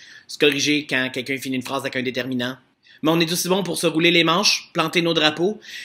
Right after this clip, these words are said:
et prendre la place quand on a besoin de. On a un peu d'expérience là-dedans, nous autres, les, les espèces de combats, hein ? S O S Montfort, Règlement dix-sept,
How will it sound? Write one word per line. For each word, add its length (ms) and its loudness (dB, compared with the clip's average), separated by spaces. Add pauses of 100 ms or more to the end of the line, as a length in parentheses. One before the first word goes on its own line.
et 100 4
prendre 260 4
la 100 8
place 440 2
quand 180 -2
on 140 -2
a 100 -2 (260)
besoin 500 -4 (380)
de. 220 -4 (600)
On 80 2
a 60 6
un 40 6
peu 140 0
d'expérience 680 2
là-dedans, 440 4
nous 220 -2
autres, 240 -4
les, 80 -2
les 220 -4
espèces 280 -6
de 100 -4
combats, 500 -4
hein ? 160 -4
S 220 0
O 100 -2
S 140 -6
Montfort, 680 2
Règlement 480 -2
dix-sept, 520 0